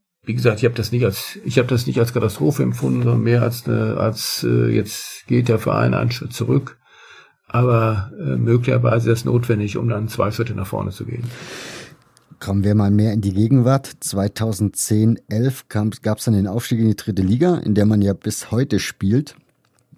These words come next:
Speaker 1: Ja, ja.
Speaker 2: Und die letzten Sachen, die die Wikipedia noch rausschaut, ist, zweitausendachtzehn gab's die Ausgliederung des Vereins in eine G M B H und Co. K G A A.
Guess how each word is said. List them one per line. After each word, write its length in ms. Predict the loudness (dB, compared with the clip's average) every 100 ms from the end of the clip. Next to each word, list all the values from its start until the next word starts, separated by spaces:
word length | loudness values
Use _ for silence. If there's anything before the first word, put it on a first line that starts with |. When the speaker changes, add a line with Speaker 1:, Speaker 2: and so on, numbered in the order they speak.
| -4
Speaker 1:
Ja, 260 | 0 0 -2 -8 -14
ja. 160 | -10 -12 _ _ _ _ _ _ _ _ 0
Speaker 2:
Und 320 | 0 0 -12 -16 _ _ _ -20 _ _ -2
die 80 | 2
letzten 400 | 2 2 2 4
Sachen, 320 | 4 4 4
die 100 | 4
die 140 | 4
Wikipedia 600 | 4 2 2 2 4 4
noch 280 | 4 0 -4
rausschaut, 680 | -2 0 0 0 2 0 -4
ist, 360 | -4 -4 -4
zweitausendachtzehn 760 | -4 -2 0 2 2 2 2 2
gab's 180 | 2 -2
die 120 | -4
Ausgliederung 520 | -2 -2 0 2 2
des 140 | 0 -2
Vereins 360 | -2 0 0
in 60 | 0
eine 220 | 2 2
G 140 | 2 2
M 120 | 2
B 140 | 0
H 240 | 2 2 0
und 320 | -2 -6 -6
Co. 260 | -2 -2 -2 _ -14
K 240 | -8 -8 -8 _
G 240 | -4 -4 -4 -6
A 240 | -6 -6 _
A. 340 | -4 0 0